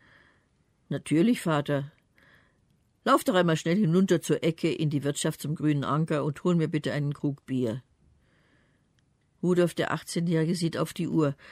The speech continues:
„Ah, zu dumm, Vater, aber leider, ich muss mich noch umziehen, rasieren, fein machen. Ich habe um acht ein Rendezvous und möchte mein Mädchen nicht gern warten lassen. Das siehst du doch ein.“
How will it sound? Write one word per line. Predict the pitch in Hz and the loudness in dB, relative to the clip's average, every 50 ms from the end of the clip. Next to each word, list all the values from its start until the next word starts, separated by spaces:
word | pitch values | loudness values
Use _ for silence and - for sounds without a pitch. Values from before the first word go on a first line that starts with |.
| - - _ _ - | -20 -20 _ _ -16
„Ah, | - - - - - - - | -12 -12 -10 -10 -12 -12 -12
zu | - - 175 160 - _ | -6 -4 -2 -2 -2 _
dumm, | - 175 165 160 | 0 2 2 2
Vater, | - - 196 147 139 - 170 151 156 147 - | 2 2 2 2 2 2 2 0 0 0 -4
aber | - 156 160 151 | -4 -2 0 2
leider, | 151 151 156 165 175 175 151 131 - - - - - - - _ - | 2 4 4 4 4 4 2 2 0 -4 -10 -20 -20 -20 -20 _ -8
ich | - 170 165 - - - - - | -4 -4 -4 -4 -6 -10 -4 0
muss | 180 180 180 - | 0 0 2 0
mich | 175 190 | 0 0
noch | 175 160 156 | 0 0 0
umziehen, | 147 190 196 208 - - 175 160 | 2 2 2 2 2 2 2 2
rasieren, | 147 147 139 139 - 170 170 170 170 160 160 160 | 2 2 0 0 0 2 2 2 4 2 2 0
fein | 151 - 156 156 160 165 | 0 0 0 2 2 2
machen. | 170 160 156 156 147 139 147 - - - - - _ _ _ _ - | 2 0 0 -2 -4 -6 -6 -10 -14 -20 -20 -20 _ _ _ _ -6
Ich | - 160 - | -4 -2 0
habe | 196 190 220 170 | 0 0 0 0
um | 160 - - | -2 -2 -2
acht | 170 - - - - | -2 -4 -4 -4 -2
ein | - 165 147 | 0 0 0
Rendezvous | 143 151 151 170 185 170 151 147 170 196 196 175 | 0 0 2 2 2 2 2 2 4 4 4 4
und | 165 | 4
möchte | 147 156 160 - - 156 | 4 2 2 0 0 0
mein | 156 147 147 147 | 2 2 2 2
Mädchen | 147 160 165 - - 160 | 0 0 -2 -2 -2 -2
nicht | 160 151 - | -2 -2 0
gern | - 143 135 123 | 0 -2 0 2
warten | 139 165 196 - 160 | 2 2 2 2 0
lassen. | 135 120 113 113 - - 135 - - - - - - - - _ _ - | 0 0 0 -2 -2 -4 -8 -10 -12 -18 -20 -20 -20 -20 -20 _ _ -2
Das | - 165 - | -2 -2 -2
siehst | - 143 147 - - | -2 -6 -6 -6 -6
du | |
doch | 139 143 - | -6 -6 -6
ein.“ | - - 127 - - - 135 | -4 -4 -6 -6 -6 -10 -14